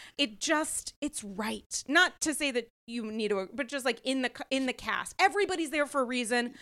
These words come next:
They're all doing their jobs. Now people are finally eating Nobu,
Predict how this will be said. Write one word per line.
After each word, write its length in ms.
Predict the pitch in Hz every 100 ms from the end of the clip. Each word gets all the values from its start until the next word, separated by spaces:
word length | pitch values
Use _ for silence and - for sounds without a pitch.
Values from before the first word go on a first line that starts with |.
| - -
They're 200 | 247 -
all 160 | 294
doing 320 | 269 294 285 262
their 140 | 247
jobs. 600 | 202 240 214 220 214 - - - - _ 269
Now 240 | 277 294
people 240 | 294 277 285
are 80 | 262
finally 340 | 269 247 247 233
eating 320 | 247 247 240
Nobu, 640 | 233 233 202 240 226 214